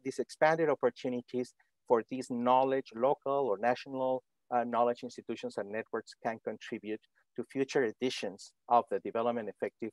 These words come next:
Report so that they can show a, a more common front in trying to track development effectiveness in the region. And with this, I would like to stop here and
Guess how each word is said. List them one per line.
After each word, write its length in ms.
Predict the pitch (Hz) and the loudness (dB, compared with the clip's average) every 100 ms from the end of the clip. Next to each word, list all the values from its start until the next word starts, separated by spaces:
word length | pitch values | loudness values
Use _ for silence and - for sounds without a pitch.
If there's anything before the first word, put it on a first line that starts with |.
| - | -10
Report 460 | 98 - 101 87 - _ _ _ | -14 -8 -6 -6 -6 _ _ _
so 120 | - | -6
that 160 | 110 104 | -4 -2
they 160 | 113 110 | -4 -2
can 220 | 123 113 - | -2 -2 -6
show 460 | - - 127 123 - - | -10 2 6 6 2 -2
a, 240 | 110 104 107 - | 2 2 0 -2
a 100 | 107 101 - | -4 -4 -8
more 220 | 120 110 - | -10 -8 -4
common 280 | 139 135 113 - | -2 0 -2 -6
front 340 | - 127 92 - - _ _ - | 2 4 4 -2 -20 _ _ -10
in 240 | 113 101 92 _ - | -6 -6 -10 _ -2
trying 260 | 120 107 104 | 0 0 -4
to 60 | - | -12
track 380 | - 123 107 101 - _ | 0 4 4 2 -6 _
development 440 | 107 107 107 104 95 | -4 0 2 0 -4
effectiveness 560 | - 98 104 104 101 | -4 -4 -6 -8 -10
in 100 | 101 90 | -12 -12
the 60 | - | -14
region. 260 | 85 - - _ _ _ _ _ | -16 -20 -20 _ _ _ _ _
And 100 | 120 | -10
with 140 | 117 - | -8 -6
this, 200 | 160 147 | -6 -6
I 100 | 131 | -6
would 120 | 123 | -4
like 180 | 127 - | -6 -8
to 80 | |
stop 340 | - - - 135 _ | -20 -12 -8 -8 _
here 260 | 143 151 151 - | -8 -6 -8 -10
and 240 | 110 107 | -12 -12